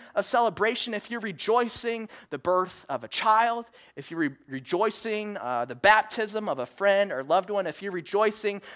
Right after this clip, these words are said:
the birthday, if you, if you're rejoicing, I encourage you to share those feelings of joy with God. Let him know that you're happy. Let him know that you're filled with joy in that moment.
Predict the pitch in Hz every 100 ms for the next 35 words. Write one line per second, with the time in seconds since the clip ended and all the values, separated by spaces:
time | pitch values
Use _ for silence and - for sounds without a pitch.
0 | - 131 202 240 240 247 233 240 262 269
1 | 269 302 254 233 269 302 302 285 254 254
2 | 240 302 302 285 240 254 247 220 _ -
3 | - - 247 - - 285 277 247 226 -
4 | - 220 233 - 277 277 254 226 214 -
5 | - 202 180 - 247 254 226 180 - 202
6 | - 240 233 - - _ _ _ _ _
7 | _ _ _ _ - - 285 233 254 262
8 | 220 - - - 196 220 214 247 233 214
9 | 208 254 240 247 254 226 220 - - 247
10 | 240 185 - - 208 196 165 240 247 226
11 | 190 - - 233 233 214 247 262 165 113